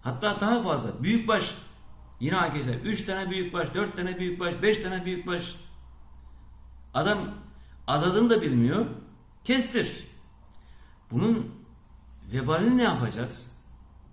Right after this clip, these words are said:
Kestirelim ama, e, şimdi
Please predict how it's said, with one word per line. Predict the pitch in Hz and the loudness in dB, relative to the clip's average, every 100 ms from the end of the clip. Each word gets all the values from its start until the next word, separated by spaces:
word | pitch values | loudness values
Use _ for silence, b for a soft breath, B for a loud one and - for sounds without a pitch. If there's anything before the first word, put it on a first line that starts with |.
| - - | -20 -16
Kestirelim | 117 117 - 123 143 | -10 -8 -4 -2 0
ama, | 233 233 - - - - - - - b b b b b b - | 0 0 -2 -12 -16 -20 -20 -20 -20 b b b b b b -12
e, | 104 101 98 95 - - | -8 -8 -8 -10 -12 -8
şimdi | - 240 254 - | 0 4 4 2